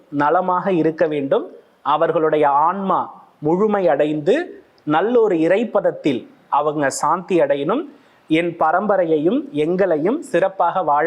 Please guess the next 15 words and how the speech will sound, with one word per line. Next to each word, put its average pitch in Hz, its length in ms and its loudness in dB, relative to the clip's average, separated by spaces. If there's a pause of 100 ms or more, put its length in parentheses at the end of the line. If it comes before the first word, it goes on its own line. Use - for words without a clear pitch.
வைக்க 156 300 -4
வேண்டும்" 143 380 0 (320)
அப்படின்னு 160 540 -2 (180)
கைகூப்பி 220 720 -2 (140)
சூரிய 196 400 0
நாராயண 156 540 0
பெருமான் 147 460 0
கிட்ட 151 240 -2
வேண்டுகோள் 165 520 -2
வைத்து 143 400 0 (460)
முன்னோர்களையும் 202 720 0
நினைத்ததற்கு 165 560 0
பிறகு 139 400 0 (340)
அந்த 147 260 0
எள்ளையும் 202 640 0